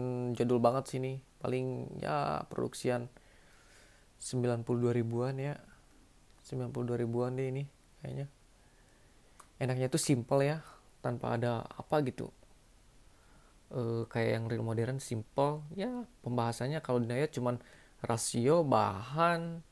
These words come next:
maksimal drag berapa, handle-nya bisa kanan kiri atau enggak. Itu doang sih yang jelas made in Japan. Untuk apa lagi ya? Mungkin kita coba putarannya deh.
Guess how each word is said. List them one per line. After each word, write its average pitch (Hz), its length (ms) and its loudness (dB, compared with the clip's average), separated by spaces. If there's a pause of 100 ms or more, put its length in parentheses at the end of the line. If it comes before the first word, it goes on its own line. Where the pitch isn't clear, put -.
(300)
maksimal 117 480 -2
drag 117 240 2
berapa, 120 580 4
handle-nya 120 460 0
bisa 123 240 -8
kanan 120 240 -6
kiri - 160 -4
atau - 240 -6
enggak. 117 480 -2 (1120)
Itu 117 220 0
doang 170 340 2
sih 226 400 -2 (240)
yang 131 220 -8
jelas 127 180 -6
made 127 160 -6
in 123 160 -4
Japan. 139 640 -6 (1040)
Untuk - 160 -6
apa - 320 4
lagi 196 320 6
ya? 131 400 8
Mungkin 202 800 0
kita 165 180 0
coba 147 240 4
putarannya 139 480 0
deh. 190 220 2